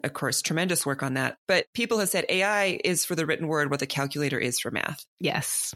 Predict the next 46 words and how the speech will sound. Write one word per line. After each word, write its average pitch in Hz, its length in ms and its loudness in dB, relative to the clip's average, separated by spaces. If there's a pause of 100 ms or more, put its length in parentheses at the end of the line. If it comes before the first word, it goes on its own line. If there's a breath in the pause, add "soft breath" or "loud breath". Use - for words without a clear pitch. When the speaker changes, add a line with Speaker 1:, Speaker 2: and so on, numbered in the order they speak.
Speaker 2:
Mm-hmm. 214 340 2
Speaker 1:
So, 190 440 2 (260)
you 208 120 0
know, 175 120 2
the 180 120 -4
types 233 400 0
of 175 100 -2
math 180 280 0
that - 100 -2
we 151 100 2
teach - 680 0 (240)
Speaker 2:
Mm-hmm. 143 440 2 (240)
Speaker 1:
of 170 120 -4
course, 202 520 0 (120)
these 160 280 2
Speaker 2:
Mm-hmm. 151 60 0
Speaker 1:
days, 135 500 0 (340)
as 156 160 2
you 160 60 0
get 160 120 2
into 127 240 -2
junior 170 240 0
high 156 100 0
and 139 120 -2
high 175 120 0
school, 127 560 -2 (300)
is 185 280 2
so 214 220 2
much 269 180 0
higher 151 460 0 (140)
than 165 100 0
it - 60 -2
was 135 280 2
Speaker 2:
Yes. - 60 -2
Speaker 1:
when 123 300 0 (420)
I 151 120 0
was 160 160 0
a - 40 -2
kid, - 320 -2
because 175 340 0
Speaker 2:
Yeah. 147 200 0
Speaker 1:
w-, 175 140 -2
there's 185 180 2
just 185 160 0
technology 156 500 -2
that's - 260 -2